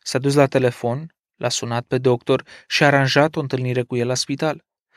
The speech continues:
Apoi a dus fetița la spital și a dat-o în primire medicului, care a dus-o în sala de operații, unde a suferit de urgență o intervenție chirurgicală. Dincolo de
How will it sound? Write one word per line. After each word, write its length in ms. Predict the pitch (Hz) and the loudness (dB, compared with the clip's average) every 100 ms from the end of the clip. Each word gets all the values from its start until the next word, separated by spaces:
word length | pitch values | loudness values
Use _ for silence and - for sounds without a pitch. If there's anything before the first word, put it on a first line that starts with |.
| - - - | -20 -20 -6
Apoi 220 | - 143 196 | 0 4 6
a 40 | |
dus 180 | 185 165 | 4 2
fetița 380 | 151 139 135 135 | 2 2 0 2
la 120 | 127 | 0
spital 480 | - - - 120 156 | -2 -8 -6 -6 -4
și 160 | - | -8
a 20 | |
dat-o 240 | 113 110 120 | -8 -10 -10
în 80 | 120 | -12
primire 440 | 117 113 120 117 | -14 -12 -8 -8
medicului, 680 | 113 120 123 127 127 131 131 - - - | -6 -10 -10 -10 -6 -6 -8 -18 -20 2
care 160 | 160 | 4
a 60 | 156 | 4
dus-o 260 | 202 - | 2 -2
în 60 | 160 | -2
sala 280 | - 156 156 | 2 4 4
de 100 | 147 | 4
operații, 600 | 143 - 131 120 117 - | 4 2 0 0 -4 -8
unde 160 | 131 120 | -8 -8
a 40 | |
suferit 440 | 117 131 131 139 | -6 -2 2 2
de 80 | 139 | 2
urgență 560 | 131 123 123 135 143 160 | 2 0 -2 -2 -2 -4
o 60 | |
intervenție 600 | 127 123 123 123 131 127 | -4 -2 -2 0 -2 -2
chirurgicală. 800 | 123 135 139 135 147 170 160 - _ _ _ - - - - - | -4 -2 -2 -2 -6 -4 -6 -8 _ _ _ -18 -18 -20 -20 -14
Dincolo 680 | 151 208 277 247 220 185 | 0 2 2 2 4 4
de 160 | 165 | 4